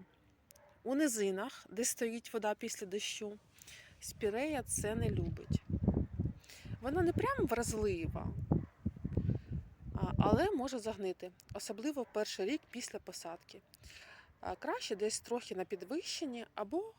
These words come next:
хоча б зробити нормальний дренаж. А,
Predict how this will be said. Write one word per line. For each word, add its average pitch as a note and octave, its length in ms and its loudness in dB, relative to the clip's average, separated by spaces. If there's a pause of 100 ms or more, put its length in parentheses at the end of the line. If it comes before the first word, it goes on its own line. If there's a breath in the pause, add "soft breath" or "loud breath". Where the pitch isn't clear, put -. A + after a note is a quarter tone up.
хоча C#4 500 -4
б D4+ 80 -6
зробити G#3 640 -2
нормальний F#3+ 580 -2
дренаж. F3 560 -8 (3500 loud breath)
А, G#3 60 -6